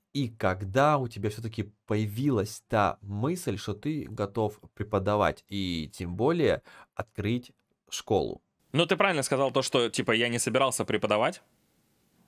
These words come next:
Speaker 2: Как бы, м, не было такого решения, что я буду преподавать.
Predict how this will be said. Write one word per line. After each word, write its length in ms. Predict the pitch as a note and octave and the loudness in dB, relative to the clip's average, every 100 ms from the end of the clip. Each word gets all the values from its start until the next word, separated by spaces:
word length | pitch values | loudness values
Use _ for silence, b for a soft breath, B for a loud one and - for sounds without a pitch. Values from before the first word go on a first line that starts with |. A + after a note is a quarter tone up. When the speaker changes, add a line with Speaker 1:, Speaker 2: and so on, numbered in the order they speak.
| _ _ | _ _
Speaker 2:
Как 180 | - G2+ | -8 -4
бы, 100 | G2+ | 0
м, 760 | G2 G2 G2+ F#2 D2 A2 B2+ C#3 | 0 2 0 -2 -4 -4 -2 0
не 140 | F3+ | 2
было 200 | D3+ B2+ | 2 2
такого 280 | B2 C#3 A#2 | 0 0 0
решения, 300 | A2+ - C#3+ | 0 -2 -2
что 140 | - | 0
я 100 | G#2+ | 0
буду 200 | G#2 A2 | 2 0
преподавать. 520 | F#2+ - G#2 G2 F#2 | -2 -2 0 0 -2